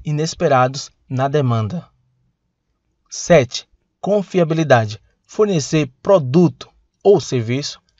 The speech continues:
sem interrupções. Controle de estoque.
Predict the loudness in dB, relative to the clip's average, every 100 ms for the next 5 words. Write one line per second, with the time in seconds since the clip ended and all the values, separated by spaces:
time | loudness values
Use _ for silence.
0 | -14 -4 -2 0 -4 _ _ _ -6 -4
1 | -4 -4 -6 -6 -12 -16 -18 -18 -20 _
2 | _ _ _ _ _ _ _ _ _ _
3 | _ _ _ _ _ _ _ _ _ _
4 | -2 4 6 6 4 2 2 0 -6